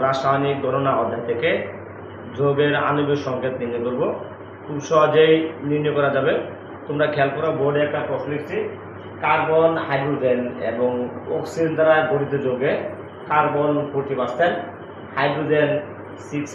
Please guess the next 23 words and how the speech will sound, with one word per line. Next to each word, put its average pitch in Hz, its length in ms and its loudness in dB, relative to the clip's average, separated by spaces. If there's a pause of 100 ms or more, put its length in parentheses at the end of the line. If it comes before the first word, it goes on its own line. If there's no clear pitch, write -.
(100)
পয়েন্ট 151 320 2 (140)
সিক্স 143 280 -6
সেভেন 139 220 2 (100)
পার্সেন্ট 127 420 0 (680)
এবং 139 140 -2 (160)
অক্সিজেন 151 380 0 (560)
ফিফটি 151 340 -8
থ্রি 156 120 -6 (100)
পয়েন্ট 147 300 4 (500)
থ্রি 147 160 -4 (120)
থ্রি 151 100 -6 (100)
পার্সেন্ট 135 360 2 (320)
পাওয়া 147 260 2
গেল। 110 140 -2 (840)
যদি 147 160 2 (100)
যৌগটির 156 380 4 (140)
আণবিক 151 380 0
ভর 139 140 4 (140)
ও - 20 2 (160)
আণবিক 143 280 2 (200)
জিরো 135 260 -2
হয়, 196 160 6 (580)
তাহলে 139 200 0